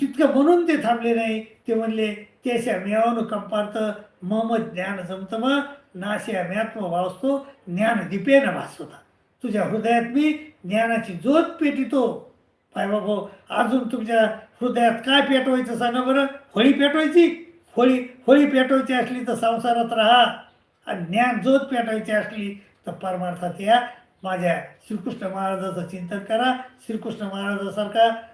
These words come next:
परमेश्वर होऊन गेला नाही, संत कबीर म्हणतात, "हरिसम जगतु कोय कुछ वस्तू नाही, नाही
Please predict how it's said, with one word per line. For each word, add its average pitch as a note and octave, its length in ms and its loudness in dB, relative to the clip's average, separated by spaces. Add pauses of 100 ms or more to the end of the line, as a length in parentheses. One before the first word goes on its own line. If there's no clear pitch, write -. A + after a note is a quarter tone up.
(320)
परमेश्वर G3 440 2
होऊन G3+ 280 2
गेला F#3+ 240 -4
नाही, F3+ 180 -6 (380)
संत G#3 160 -4 (160)
कबीर G#3+ 260 -2
म्हणतात, G#3+ 380 2 (280)
"हरिसम C#4 560 2
जगतु B3 420 0
कोय C4+ 260 2 (640)
कुछ - 180 0
वस्तू B3 460 0
नाही, D4+ 520 0 (240)
नाही C4+ 280 2